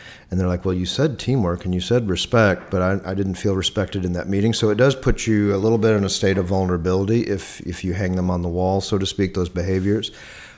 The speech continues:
But obviously, when the S L T senior leadership team is there,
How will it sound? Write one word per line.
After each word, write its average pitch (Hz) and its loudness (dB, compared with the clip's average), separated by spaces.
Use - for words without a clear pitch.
But 104 0
obviously, 113 4
when 95 2
the 98 2
S 104 0
L 101 2
T 98 2
senior 101 0
leadership 95 0
team 95 2
is 87 -2
there, 104 4